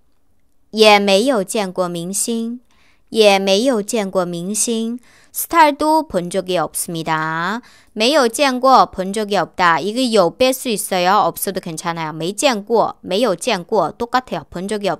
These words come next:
어.明星, 스타일도 본 적이 없어요.我去的地方也很少有明星出现.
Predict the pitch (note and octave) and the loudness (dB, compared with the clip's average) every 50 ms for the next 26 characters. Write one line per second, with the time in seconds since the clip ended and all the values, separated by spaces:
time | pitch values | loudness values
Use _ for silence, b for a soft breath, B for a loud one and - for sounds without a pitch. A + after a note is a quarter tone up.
0 | - - - D#3 C3+ b b b b b b b b b b b b b - F#3+ | -8 -10 -10 -10 -12 b b b b b b b b b b b b b -4 -2
1 | F#3+ G3 A3+ A#3 - - B3+ A#3+ A#3+ A#3+ A#3+ A#3+ A#3+ A#3 A#3+ B3 B3+ B3+ - - | -2 -2 -2 -2 -2 -2 -2 0 0 0 0 0 0 -2 -4 -6 -8 -8 -8 -8
2 | - - - D4 C4 B3+ A#3 C4+ C#4 C#4+ C#4+ C4 - G3+ F3 F3 E3+ F#3+ F3+ F3+ | -8 -2 2 2 2 2 2 0 0 0 0 0 -2 -6 -6 -4 -6 -6 -4 -4
3 | E3+ D#3 - - - - - F3 D#3+ D#3+ D#3+ D#3+ E3+ F3+ F#3+ F3+ D#3+ - - _ | -4 -4 -4 -6 -10 -6 -2 -2 0 0 0 0 0 0 0 0 -2 -6 -10 _
4 | b b b b b b b b b b b b b - A#3+ A#3+ A#3 - - - | b b b b b b b b b b b b b 4 4 4 4 2 0 0
5 | F#4+ D4+ C#4 B3 A#3+ - C4+ B3 A3+ - - G3+ F#3+ F#3+ F#3 F#3+ F#3+ F#3 F3+ - | 2 2 2 0 2 0 -2 -2 0 2 4 4 4 2 2 0 -2 -2 -2 -2
6 | - F3+ F#3+ C4 C#4+ - A#3 F3+ F#3 G3+ G#3 F#3 E3+ E3+ E3+ E3+ E3+ G3+ G#3+ - | -4 -4 -4 -4 -2 2 4 4 4 4 2 0 -2 -2 -6 -8 -8 -8 -8 -6
7 | - A#3+ B3 A#3+ - - - C4 B3+ - - C#4 C4 G3+ D3+ - - | -6 -6 -6 -6 -6 -6 -8 -6 -4 -4 -4 -2 -2 -4 -4 -8 -14